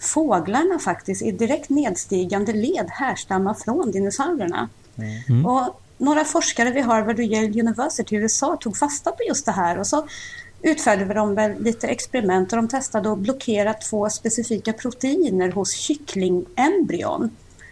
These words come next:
Speaker 1: Och detta ledde till att embryona faktiskt utvecklade reptilnos istället för de här vanliga näbbarna som kycklingar har.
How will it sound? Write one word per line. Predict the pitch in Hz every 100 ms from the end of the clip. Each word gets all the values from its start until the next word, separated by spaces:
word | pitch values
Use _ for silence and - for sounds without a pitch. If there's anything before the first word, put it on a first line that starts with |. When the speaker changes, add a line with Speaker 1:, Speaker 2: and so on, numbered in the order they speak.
| - - -
Speaker 1:
Och | - 262 254
detta | 214 320 - 180
ledde | 220 349 262 180 392 -
till | 202 170
att | 208 -
embryona | 233 403 392 349 359 359
faktiskt | - 196 196 208 -
utvecklade | 311 269 143 170 190 - 190 175 196
reptilnos | 190 208 - - - 339 180 170 202 349 381 - - - - - - -
istället | - 269 226 190
för | 208
de |
här | 190
vanliga | 175 208 185 175
näbbarna | 175 214 156 160 208
som | 214 196
kycklingar | 185 220 - 180 190
har. | 277 -